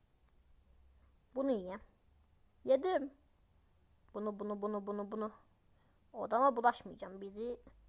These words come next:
çöpletebilir ağzında. Çekirdek gibi çitler bizi ağzında adam. Ama ben şimdi büyüdüm, ne yapacaksın ki?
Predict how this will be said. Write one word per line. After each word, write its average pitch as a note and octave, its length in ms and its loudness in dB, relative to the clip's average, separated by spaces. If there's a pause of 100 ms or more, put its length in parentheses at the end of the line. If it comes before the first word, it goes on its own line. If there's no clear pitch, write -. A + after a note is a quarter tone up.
(440)
çöpletebilir D#4 680 6
ağzında. G3+ 460 0 (1120)
Çekirdek D4+ 600 -2
gibi A3 200 -10
çitler - 480 0
bizi G3 160 -4
ağzında F#3 460 -6
adam. D#3 180 -10 (1400)
Ama B3 280 -2
ben B3+ 120 4
şimdi C4 320 0
büyüdüm, B3 340 2
ne C#4 60 6
yapacaksın A#3 440 0
ki? - 100 -16